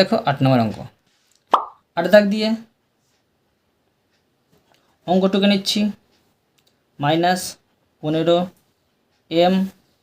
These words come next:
যোগ চিহ্ন কুড়ি। পনেরোকে বাংলা হয়, প্রথমে ধরো তিন দিলাম, গুণ চিহ্ন পাঁচ গুণ চিহ্ন এম। এবার দেখো যোগ চিহ্ন, এটাকে ভাঙলে হয় দুই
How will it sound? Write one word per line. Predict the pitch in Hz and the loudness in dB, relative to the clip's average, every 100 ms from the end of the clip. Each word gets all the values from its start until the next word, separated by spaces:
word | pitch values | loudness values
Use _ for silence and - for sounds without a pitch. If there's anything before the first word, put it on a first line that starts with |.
| _ _ _ _ _ _ _ _ _ _ 143 | _ _ _ _ _ _ _ _ _ _ -6
যোগ | 160 160 | -4 -2
চিহ্ন | 185 180 185 190 _ | -2 -2 -2 -6 _
কুড়ি। | 139 123 110 - _ _ _ _ _ _ _ _ _ - | -6 -6 -6 -14 _ _ _ _ _ _ _ _ _ -2
পনেরোকে | 185 202 196 | 0 4 6
বাংলা | 202 196 196 | 6 4 2
হয়, | 208 202 _ | 0 -2 _
প্রথমে | 147 143 143 | -10 -2 2
ধরো | 143 147 - _ _ _ | 2 0 -8 _ _ _
তিন | 185 180 180 | -6 -4 0
দিলাম, | 180 185 202 - _ _ _ _ _ _ _ _ _ _ - | 0 0 -2 -8 _ _ _ _ _ _ _ _ _ _ -8
গুণ | 151 147 | -4 -2
চিহ্ন | 151 151 156 _ _ - | -2 -2 -8 _ _ -6
পাঁচ | 160 180 196 - - _ _ _ _ - | 0 2 0 -2 -10 _ _ _ _ -8
গুণ | 139 131 | -4 -2
চিহ্ন | 147 160 - 135 | -2 -4 -8 -6
এম। | 120 95 - _ _ _ _ _ _ _ _ _ _ _ - | -4 -6 -12 _ _ _ _ _ _ _ _ _ _ _ -10
এবার | 170 190 | 0 2
দেখো | 202 202 156 | 4 2 2
যোগ | 147 147 | 0 0
চিহ্ন, | 175 180 185 - _ _ _ - | -2 0 -2 -4 _ _ _ -6
এটাকে | 160 165 | 0 2
ভাঙলে | 151 175 170 | 2 0 2
হয় | 175 180 - _ _ _ _ | 2 0 -4 _ _ _ _
দুই | 139 160 | -2 2